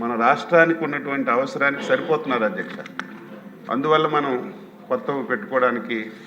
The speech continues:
అవకాశం లేదని చెప్పాను. తప్పనిసరిగా నాకు తెలిసి కొచ్చిన్ అక్కడ చాలా ల్యాండ్ ఉంది. ఏదైతే మనకి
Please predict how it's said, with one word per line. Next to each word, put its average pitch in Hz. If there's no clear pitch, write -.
అవకాశం 120
లేదని 110
చెప్పాను. 113
తప్పనిసరిగా 143
నాకు 120
తెలిసి 139
కొచ్చిన్ 131
అక్కడ 117
చాలా 131
ల్యాండ్ 131
ఉంది. 135
ఏదైతే 143
మనకి 127